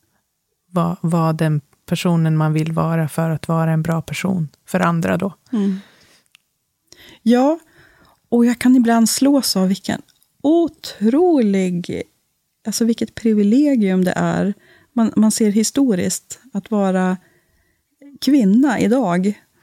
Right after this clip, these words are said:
Speaker 2: och kunna ha, alltså jag, jag har ekonomiskt, självförtroendemässigt och praktiskt möjlighet att tillmötesgå mina behov.
Speaker 1: Mm.
Speaker 2: Hur många miljoner, miljarder kvinnor i historien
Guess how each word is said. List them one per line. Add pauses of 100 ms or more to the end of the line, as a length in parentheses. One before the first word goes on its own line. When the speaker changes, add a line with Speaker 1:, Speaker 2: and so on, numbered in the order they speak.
(140)
Speaker 2:
och
kunna
ha,
alltså
jag,
jag
har
ekonomiskt,
självförtroendemässigt
och
praktiskt
möjlighet
att (380)
tillmötesgå
mina
behov. (300)
Speaker 1:
Mm. (220)
Speaker 2:
Hur
många (400)
miljoner,
miljarder
kvinnor
i
historien